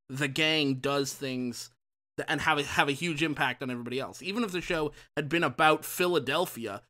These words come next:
those five would have become the main characters just by virtue of having such a strong impact on everybody else.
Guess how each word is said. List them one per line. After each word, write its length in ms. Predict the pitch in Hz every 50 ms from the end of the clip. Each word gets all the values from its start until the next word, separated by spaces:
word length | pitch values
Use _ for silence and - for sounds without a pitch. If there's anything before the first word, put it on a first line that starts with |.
| _ _ - -
those 420 | 117 113 147 165 202 202 - -
five 400 | - 185 175 165 151 131 117 110
would 220 | 120 131 156 156
have 180 | 151 139 139 127
become 540 | 131 127 - - - - 190 202 214 185 147
the 80 | 131
main 260 | 120 117 107 107 101 98
characters 560 | - 123 107 98 92 - 117 113 113 - - _ _ _ -
just 240 | - 190 196 - -
by 100 | 165 147
virtue 320 | 139 156 151 143 - 147
of 80 | 127 -
having 300 | - 147 135 131 120 110
such 200 | - 147 143 131
a 60 | 127
strong 340 | - - - 135 127 123 120
impact 440 | 123 131 127 123 120 104 98 - 101
on 120 | 101 104 -
everybody 380 | 110 113 113 113 101 101 95 98
else. 400 | 110 - - - - - - -